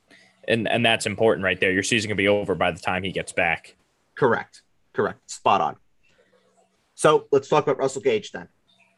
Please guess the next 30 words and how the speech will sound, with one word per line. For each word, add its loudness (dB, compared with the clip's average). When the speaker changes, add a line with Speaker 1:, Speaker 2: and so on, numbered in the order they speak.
Speaker 2:
If 6
there 8
is 2
no 4
Chris 0
Godwin, -4
Russell 0
Gage -2
is -8
now -2
the -6
number -2
two -8
receiver -8
for 0
the -6
Tampa -6
Bay -6
Buccaneers. -16
I 8
have 2
Russell 2
Gage 2
right 2
now 0
as -6
my -4
wide 0
receiver -8
forty-one. -10